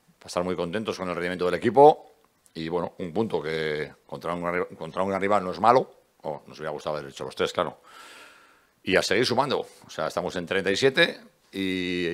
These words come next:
y ahora ya, pues, pensar en el siguiente partido, porque ya dijimos que iba a ser largo esto. La situación que estamos viviendo es una situación, pues, eh, difícil, pero que el equipo está dando un, un nivel y una imagen fantástica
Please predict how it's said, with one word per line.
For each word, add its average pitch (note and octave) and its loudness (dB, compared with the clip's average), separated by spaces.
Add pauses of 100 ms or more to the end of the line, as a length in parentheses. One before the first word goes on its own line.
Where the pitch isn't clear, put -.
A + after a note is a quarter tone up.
y F2 0
ahora G#2 2
ya, A2+ 2
pues, A2+ -2
pensar F#2+ -4
en G#2 -4
el G2 -2
siguiente F2+ -4
partido, F#2 -2
porque E2+ -4
ya F2+ 0
dijimos F#2 -4
que - -4
iba F#2 0
a E2+ -2
ser F#2 -2
largo F#2 2
esto. - 0 (680)
La D2+ -6
situación F#2 -4
que F2 -8
estamos F#2 -2
viviendo F#2+ 0
es - -6
una F2 0
situación, F2+ 0
pues, E2 -6
eh, D#2+ 0 (1120)
difícil, A2+ 0 (440)
pero G#2 2
que F#2+ 0
el F2 -2
equipo F2 -6
está F2 -4
dando F2 -2
un, E2+ -8 (180)
un F2+ -14
nivel F2+ -6
y - -14
una F2 -12
imagen F2+ -12
fantástica A2 0